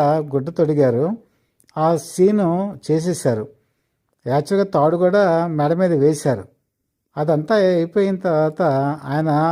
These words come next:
అడుగులు పెద్దగా వేస్తారు కదా, కాళ్ళు ఆయన ఫైవ్ టెన్, ఫైవ్ ఎలెవెన్ ఉంటారు హైటు.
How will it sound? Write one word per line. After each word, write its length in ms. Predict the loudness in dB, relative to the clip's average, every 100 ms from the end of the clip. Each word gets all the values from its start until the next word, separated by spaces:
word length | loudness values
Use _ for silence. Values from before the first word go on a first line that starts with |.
| -4 -8
అడుగులు 340 | -2 0 0 0
పెద్దగా 420 | -2 -2 0 2
వేస్తారు 500 | 0 -2 -2 0 0
కదా, 180 | 0 -2
కాళ్ళు 680 | -2 -2 0 0 0 -2 -6 _ _ _ -8
ఆయన 100 | -6
ఫైవ్ 300 | 0 0 2
టెన్, 420 | 0 0 0 -2
ఫైవ్ 220 | 0 0
ఎలెవెన్ 300 | 2 2 0
ఉంటారు 380 | -2 -2 -2 -2
హైటు. 480 | 0 -2 0 -4